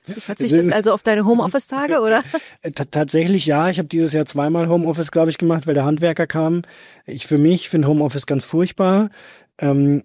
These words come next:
Speaker 2: aber ich sag bewusst für mich, ähm, weil ich nicht der Homeoffice-Typ bin. Ich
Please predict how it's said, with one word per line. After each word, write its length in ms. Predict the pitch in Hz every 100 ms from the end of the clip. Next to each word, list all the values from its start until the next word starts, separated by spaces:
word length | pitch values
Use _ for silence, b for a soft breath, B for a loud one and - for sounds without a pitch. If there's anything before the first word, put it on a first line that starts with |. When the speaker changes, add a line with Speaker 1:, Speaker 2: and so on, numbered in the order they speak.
| -
Speaker 2:
aber 140 | 135
ich 80 | 127
sag 200 | 143 139 -
bewusst 520 | 139 131 170 - -
für 240 | - - 131
mich, 460 | 131 196 - - - _
ähm, 360 | 151 139 139 -
weil 260 | 135 135 139
ich 220 | 143 -
nicht 300 | 147 147 -
der 100 | 143
Homeoffice-Typ 640 | 151 143 - 107 - 110
bin. 240 | - 104 101
Ich 140 | -